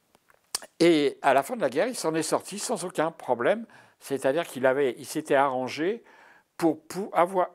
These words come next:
pour pouvoir mettre la pression sur des éventuels, euh, témoins qui l'auraient gêné à la libération. Et c'est le genre de personnage du type René Bousquet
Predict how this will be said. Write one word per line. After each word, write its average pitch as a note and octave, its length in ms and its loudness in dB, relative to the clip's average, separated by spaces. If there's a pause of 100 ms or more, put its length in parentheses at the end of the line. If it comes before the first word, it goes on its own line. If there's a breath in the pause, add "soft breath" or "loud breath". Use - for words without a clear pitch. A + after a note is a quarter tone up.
pour F3 120 -14
pouvoir E3+ 760 0
mettre F3 320 -8
la D3 100 4
pression E3+ 500 -6
sur D3+ 200 -10 (100)
des C3 300 -2
éventuels, D3+ 840 0 (640 soft breath)
euh, G#2+ 160 -4
témoins E3+ 580 0
qui C3 160 -12
l'auraient C3 300 2
gêné D3+ 360 -4
à C#3+ 80 2
la C3+ 140 0
libération. A#2+ 640 -6 (760 loud breath)
Et D3 260 2
c'est C4+ 680 0 (540)
le B2 280 0
genre E3 460 0
de B2+ 100 -4
personnage B2 760 -4 (180)
du C3 260 -10
type E3 420 -8 (440)
René D#3+ 340 6
Bousquet D3+ 680 -2